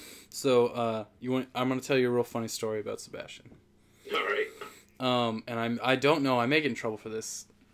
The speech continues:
Speaker 1: legally.
Speaker 2: No, you'll be fine.
Speaker 1: But I think I'll be c-, okay. So, uh, and it has to do with talking shit about Sebastian, 'cause I love to do it. It's a lot of fun. Um,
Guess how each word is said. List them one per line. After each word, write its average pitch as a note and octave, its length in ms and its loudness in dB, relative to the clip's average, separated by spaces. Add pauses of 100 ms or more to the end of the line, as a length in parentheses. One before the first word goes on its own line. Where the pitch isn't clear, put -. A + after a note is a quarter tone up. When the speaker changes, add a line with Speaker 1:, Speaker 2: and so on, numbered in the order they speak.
(160)
Speaker 1:
legally. A#2 640 -6
Speaker 2:
No, - 60 -6 (360)
you'll - 120 6
be - 120 -6
fine. - 200 -14 (120)
Speaker 1:
But A#2+ 120 -2
I A#2 80 -2
think B2+ 180 -2
I'll A#2+ 80 0
be A2+ 120 -6
c-, - 80 -20 (100)
okay. - 280 -16 (480)
So, C3 500 6 (580)
uh, A#2 240 2
and B2+ 100 2
it B2+ 100 2
has D3 200 4
to C#3+ 60 -4
do B2+ 160 0
with A#2 120 0
talking A2 260 0
shit G#2+ 200 -4
about G#2+ 200 -10
Sebastian, - 500 -14 (240)
'cause A#2+ 160 -6
I B2 80 2
love A#2 240 2
to A#2+ 100 -10
do A2+ 180 -2
it. A2 40 -2
It's - 120 -10
a - 40 -6
lot A2 120 -6
of G#2+ 60 -12
fun. - 220 -16 (920)
Um, B2+ 460 6